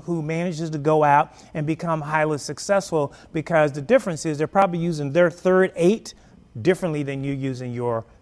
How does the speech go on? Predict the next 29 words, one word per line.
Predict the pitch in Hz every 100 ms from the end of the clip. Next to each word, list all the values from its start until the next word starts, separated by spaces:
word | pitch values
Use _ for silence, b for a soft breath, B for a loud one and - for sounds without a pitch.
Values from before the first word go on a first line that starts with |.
| _
third | 131 113 110
eight. | 107 92 _
So | - 180 143 B B B
that's | 185 226 233
really | 254 240 202
about | 156 165 160 147
getting | 180 175
the | 156
distractions | 143 131 - 151 147 156 139
out | 139 135
the | 131
way. | 139
What | 139 143 202
are |
the | 190
obstacles | 156 175 - 175 180 170
that's | 151 -
gonna | 156 143
be | 127 151 151
in |
my | 147 143
path? | - 185 202 135
What | 156
do | 196
I | 190
have | 190 185
to | 170
do | 151 170
to | 165